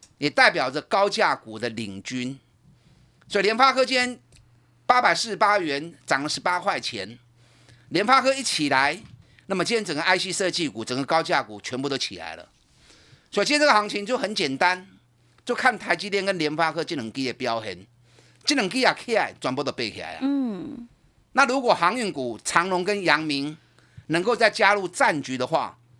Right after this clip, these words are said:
Speaker 1: 啊，当然行情就更加强啊。只是可惜啊，长荣、阳明今天虽然涨，长荣涨一块钱，阳明涨两块钱。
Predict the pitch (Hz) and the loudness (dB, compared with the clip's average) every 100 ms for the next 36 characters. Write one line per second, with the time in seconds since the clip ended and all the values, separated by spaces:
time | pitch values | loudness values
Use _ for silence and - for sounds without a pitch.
0 | _ _ - 170 165 147 160 135 120 131 | _ _ -2 0 2 0 -2 -4 -6 -8
1 | 113 110 113 - 80 82 - _ _ _ | -6 -4 -4 -4 -18 -20 -20 _ _ _
2 | _ 120 123 180 226 - 139 - 127 123 | _ -2 -2 -2 -4 -2 -2 -2 0 0
3 | 87 _ _ _ _ _ _ _ _ - | -2 _ _ _ _ _ _ _ _ 2
4 | 196 202 208 190 202 190 208 208 214 175 | 4 4 4 4 2 -2 0 0 2 2
5 | 165 180 151 95 87 _ _ _ _ _ | 0 -2 -6 -6 -12 _ _ _ _ _
6 | _ _ - - 196 226 226 160 135 147 | _ _ 0 2 2 0 0 0 -2 -8
7 | - 185 135 - 117 123 - 156 170 170 | 2 2 2 -6 -6 -6 0 2 2 0
8 | 143 156 143 120 104 123 127 98 - 87 | 0 -2 -4 -6 -6 -4 -4 -4 -10 -12